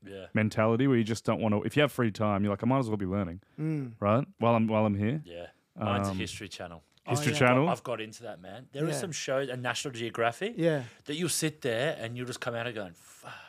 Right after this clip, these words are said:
Speaker 3: Yeah.
Speaker 2: Yeah.
Speaker 1: So, like, I didn't think I was
Speaker 3: Yeah.
Speaker 1: Yeah. I, they're, they're, well, that's not a T V show, but
Speaker 3: But
Speaker 1: I've,
Speaker 3: that's
Speaker 1: I've
Speaker 3: good.
Speaker 1: got
Speaker 3: That's
Speaker 1: into
Speaker 2: Yeah,
Speaker 1: that
Speaker 2: yeah, yeah.
Speaker 1: lately.
Speaker 3: That's a good
Speaker 1: In the
Speaker 3: one.
Speaker 1: hotel, I got caught watching it, and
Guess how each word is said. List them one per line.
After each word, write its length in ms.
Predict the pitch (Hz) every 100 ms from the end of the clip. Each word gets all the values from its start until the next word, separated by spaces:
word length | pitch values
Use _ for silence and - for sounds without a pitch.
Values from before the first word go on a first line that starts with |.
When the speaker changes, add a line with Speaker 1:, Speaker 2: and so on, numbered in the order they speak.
| - _
Speaker 3:
Yeah. 140 | 185 208
Speaker 2:
Yeah. 340 | 98 98 98
Speaker 1:
So, 160 | 95 -
like, 200 | 117 131
I 40 | 123
didn't 300 | 139 135 123
think 160 | 120
I 60 | 120
was 140 | 113 - _ -
Speaker 3:
Yeah. 240 | 156 147 123
Speaker 1:
Yeah. 160 | 139 -
I, 180 | 151 170
they're, 220 | 151 185
they're, 160 | 170 165
well, 160 | 165 175
that's 200 | 170 165
not 120 | 170
a 40 | 135
T 200 | 147 135
V 140 | 131
show, 240 | 143 165 190
but 100 | 151
Speaker 3:
But 120 | 147
Speaker 1:
I've, 220 | 196 196
Speaker 3:
that's 40 | -
Speaker 1:
I've 80 | 226
Speaker 3:
good. 80 | 160
Speaker 1:
got 60 |
Speaker 3:
That's 260 | - 127 127
Speaker 1:
into 80 | 123
Speaker 2:
Yeah, 60 | 117
Speaker 1:
that 80 |
Speaker 2:
yeah, 40 | 117
yeah. 60 |
Speaker 1:
lately. 20 | 117
Speaker 3:
That's 120 | 110
a 20 |
good 60 | 180
Speaker 1:
In 60 | 170
the 60 | 156
Speaker 3:
one. 80 | 139
Speaker 1:
hotel, 440 | 156 151 143 147
I 60 | 151
got 200 | 147 -
caught 280 | 135 143
watching 340 | 127 143 - 180
it, 120 | 202
and 60 | -